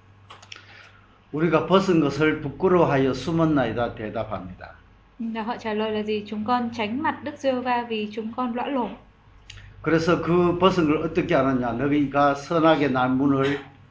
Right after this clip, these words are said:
Speaker 1: 나무의 열매를 먹었느냐?" "그렇습니다." 했습니다.
Speaker 2: Và Chúa hỏi rằng là: "Tại sao các con biết mình lõa lồ?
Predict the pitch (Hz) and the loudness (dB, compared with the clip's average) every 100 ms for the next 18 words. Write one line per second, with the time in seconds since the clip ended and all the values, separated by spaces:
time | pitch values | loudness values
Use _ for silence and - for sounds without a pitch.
0 | - 120 147 156 131 135 156 139 131 156 | -8 -2 2 4 4 2 2 0 2 2
1 | 147 123 110 107 104 123 123 131 123 104 | 2 0 -4 -6 -6 -8 -8 -6 -6 -6
2 | 92 90 - 87 - - - - 214 - | -8 -12 -18 -20 -20 -20 -20 -14 -12 -10
3 | 226 254 208 202 208 202 202 226 - 254 | -6 -4 -4 -6 -6 -8 -6 -8 -4 -4
4 | 254 294 294 254 262 247 277 349 302 220 | -2 -4 -8 -6 -6 -6 -6 -8 -6 -4
5 | 208 214 269 254 | -4 -4 -4 -4